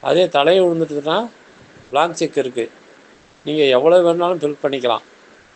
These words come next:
எப்படிங்க? உங்களை நான் வந்து அஞ்சு டாலர் தான் இந்த போட்டியில கலந்துக்கிறதுக்கு உங்களுக்கு கட்டணம் அதிகபட்சம் போனா, ஆ, போட்டிக்கு ரெடி எத்தனை பேர்?" அப்படின்னாங்களாம். யாருமே அந்த போட்டிக்கு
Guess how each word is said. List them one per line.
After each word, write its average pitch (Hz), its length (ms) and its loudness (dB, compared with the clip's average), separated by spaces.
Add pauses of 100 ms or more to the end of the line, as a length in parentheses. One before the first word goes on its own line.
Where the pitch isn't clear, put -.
(540)
எப்படிங்க? 123 420 -4 (1040)
உங்களை 131 260 -2 (400)
நான் 117 200 -6
வந்து 127 280 -4 (920)
அஞ்சு 123 300 -4
டாலர் 143 340 2
தான் 156 160 -4
இந்த 139 240 -8
போட்டியில 131 280 -4
கலந்துக்கிறதுக்கு 120 540 -6
உங்களுக்கு 104 480 -10
கட்டணம் 107 360 -10
அதிகபட்சம் 104 560 -10
போனா, 98 540 -10 (880)
ஆ, 120 840 -4
போட்டிக்கு 135 320 -2
ரெடி 117 200 0
எத்தனை 120 280 -4
பேர்?" 113 280 0
அப்படின்னாங்களாம். 98 560 -12 (1700)
யாருமே 143 400 2
அந்த 165 180 2
போட்டிக்கு 135 840 -4